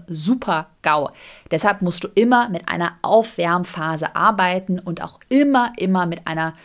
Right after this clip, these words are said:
Verkaufsphase. Und bei so einer Verkaufsphase, da gehen wir dann gerade im Erfolgskurs strategisch in die Tiefe. Dann gibt es dann verschiedene, ähm,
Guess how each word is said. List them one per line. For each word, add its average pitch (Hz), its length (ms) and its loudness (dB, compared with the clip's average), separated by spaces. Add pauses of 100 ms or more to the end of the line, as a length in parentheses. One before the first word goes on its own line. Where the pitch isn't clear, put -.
(140)
Verkaufsphase. 175 960 0
Und 156 80 -6
bei 160 100 2
so 165 100 -4
einer 160 160 -4
Verkaufsphase, 185 1040 0 (220)
da 160 80 -4
gehen 190 260 4
wir 180 60 2
dann 170 160 0
gerade 170 300 2
im 165 80 -4
Erfolgskurs 208 800 2
strategisch 180 760 -2 (220)
in 175 100 -2
die 170 140 0
Tiefe. 196 460 0 (280)
Dann 160 120 -2
gibt 185 160 -2
es 180 100 -4
dann 170 300 -2
verschiedene, 165 800 -2 (280)
ähm, 156 480 -4